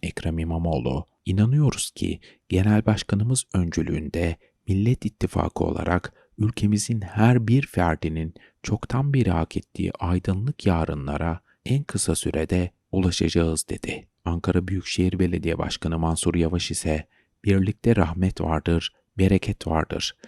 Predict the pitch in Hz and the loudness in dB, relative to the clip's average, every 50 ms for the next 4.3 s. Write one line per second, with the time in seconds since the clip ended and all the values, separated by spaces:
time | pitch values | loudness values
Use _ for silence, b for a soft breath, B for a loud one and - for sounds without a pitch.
0 | B B B B - - - 92 95 104 113 110 110 104 113 110 113 110 110 92 | B B B B -6 -2 0 2 2 2 2 2 2 2 2 2 2 2 2 0
1 | - - - - 87 - - - 80 82 82 78 - - 82 - - 85 85 92 | 0 -2 -4 -6 -6 -6 -6 -6 -6 -6 -6 -4 -4 -4 -4 -4 -2 -2 0 2
2 | 90 82 - - 87 85 - - - 92 90 117 110 95 - - 92 82 82 - | 0 0 0 -2 -4 -4 -4 -4 -2 -2 0 0 -2 -2 -2 -4 -6 -6 -6 -8
3 | B B B B - - 90 - - 92 - - - - - 80 - - - - | B B B B -8 -6 -4 -2 -2 -2 -2 -2 -4 -2 -2 -2 -2 -4 -4 -4
4 | - - - - - | -4 -4 -6 -6 -8